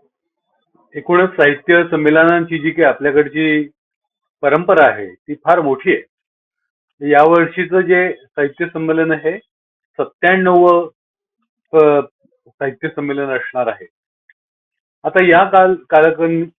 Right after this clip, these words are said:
खंडामध्ये अनेकदा वेगवेगळ्या,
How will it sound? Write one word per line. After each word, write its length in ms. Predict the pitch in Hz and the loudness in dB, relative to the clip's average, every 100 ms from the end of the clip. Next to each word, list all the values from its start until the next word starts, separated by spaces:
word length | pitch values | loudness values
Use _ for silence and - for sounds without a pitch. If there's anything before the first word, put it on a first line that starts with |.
| _ _ _ | _ _ _
खंडामध्ये 580 | - 151 151 160 143 127 - _ _ _ _ _ _ | -12 -2 0 2 2 0 -4 _ _ _ _ _ _
अनेकदा 640 | 147 165 196 185 202 208 - _ _ _ _ | -4 -2 -4 2 4 2 -2 _ _ _ _
वेगवेगळ्या, 680 | 156 147 175 196 190 104 | -4 0 2 4 2 0